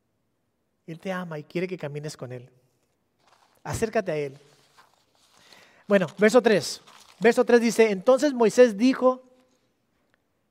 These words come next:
Mois-, entonces Moisés dijo, 'Iré yo ahora y veré esta grande visión. ¿Por qué causa la zarza no se quema?'"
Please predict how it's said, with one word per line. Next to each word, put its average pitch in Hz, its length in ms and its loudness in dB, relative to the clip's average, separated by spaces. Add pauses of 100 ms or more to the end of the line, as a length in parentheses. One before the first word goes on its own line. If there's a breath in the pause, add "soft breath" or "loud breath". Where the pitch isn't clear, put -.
(140)
Mois-, 185 400 -2
entonces 240 380 -2
Moisés 226 300 -4
dijo, 214 300 0 (260 soft breath)
'Iré 214 500 4
yo 196 240 2
ahora 214 440 4 (260)
y 202 160 -2
veré 190 320 2
esta 214 220 -2
grande 185 280 -2
visión. 277 380 -10 (440 soft breath)
¿Por 208 180 4
qué 262 160 0
causa 226 320 0
la 226 120 2
zarza 170 560 -6
no 135 240 -16
se 202 200 -10
quema?'" 320 340 -12